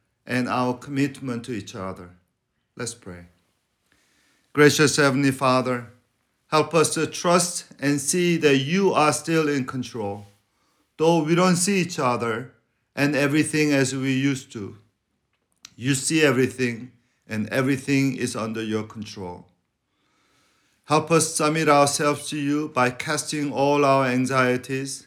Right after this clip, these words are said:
and frustration through prayers. Grant us faith and faithfulness to find your grace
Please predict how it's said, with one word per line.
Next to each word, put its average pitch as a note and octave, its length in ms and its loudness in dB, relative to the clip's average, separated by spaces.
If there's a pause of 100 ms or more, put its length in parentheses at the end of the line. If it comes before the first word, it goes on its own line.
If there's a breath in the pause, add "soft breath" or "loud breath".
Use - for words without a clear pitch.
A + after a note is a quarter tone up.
(100)
and A2+ 180 -12
frustration C3+ 920 -4
through A2+ 240 -10
prayers. G#2+ 640 -10 (760)
Grant F3 380 4
us A#2+ 380 0 (100)
faith D#3+ 480 0
and C3+ 240 0
faithfulness C3 760 -2
to C3+ 180 -6
find D3+ 540 -2
your C3 160 -2
grace G#2 540 -6